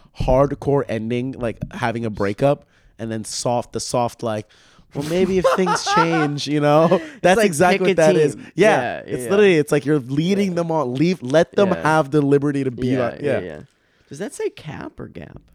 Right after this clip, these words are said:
Speaker 1: Gap.
Speaker 2: Oh, I thought that said cap for a second. I thought that's kinda funny.
Speaker 1: Cap.
Speaker 2: Maybe. Um,
Speaker 1: <laughs>
Speaker 2: sorry to,
Speaker 1: Kappa.
Speaker 2: sorry to pull the rug out from our,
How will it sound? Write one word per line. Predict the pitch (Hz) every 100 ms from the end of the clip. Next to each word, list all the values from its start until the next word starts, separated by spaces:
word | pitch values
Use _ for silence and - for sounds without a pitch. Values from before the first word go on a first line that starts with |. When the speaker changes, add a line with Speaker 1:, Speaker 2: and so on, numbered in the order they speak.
| -
Speaker 1:
Gap. | 85 71 - _
Speaker 2:
Oh, | - 117
I |
thought | 127 131
that | - 202
said | 160
cap | _ 143 139
for | _
a | -
second. | - -
I | -
thought | - -
that's | - 127
kinda | 220 -
funny. | - - - _
Speaker 1:
Cap. | - - - - _ _ -
Speaker 2:
Maybe. | - - 135 135 _ _ _
Um, | - 175 165 151 -
Speaker 1:
<laughs> | - 113
Speaker 2:
sorry | 131 117 110 107 _ _ _ _ _ _
to, | 143 131
Speaker 1:
Kappa. | 107
Speaker 2:
sorry | 104 202
to | 160
pull | - 175
the | 151
rug | 135 147
out | 127 110
from | - 113
our, | 104 104 95